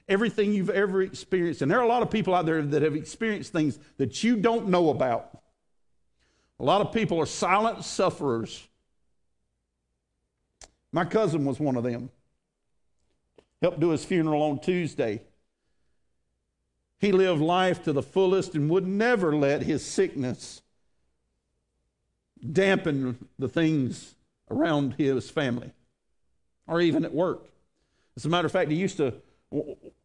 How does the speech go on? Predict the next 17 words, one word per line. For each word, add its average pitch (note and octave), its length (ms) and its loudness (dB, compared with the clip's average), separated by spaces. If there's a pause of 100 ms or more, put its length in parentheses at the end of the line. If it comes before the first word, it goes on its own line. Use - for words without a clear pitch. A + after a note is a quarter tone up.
we, D#3+ 220 0
we E3 200 2
all E3+ 300 4
told, D#3+ 360 0
told D#3+ 220 0
some C#3+ 120 -4
stories D#3 440 0
there D3 200 2
at C#3+ 120 -4
the B2+ 140 -2
service, C#3 520 -2
that B2+ 140 -4
ones C#3+ 260 -2
that - 100 -6
spoke E3 400 0
about C3 420 0 (480)
him, D3 600 0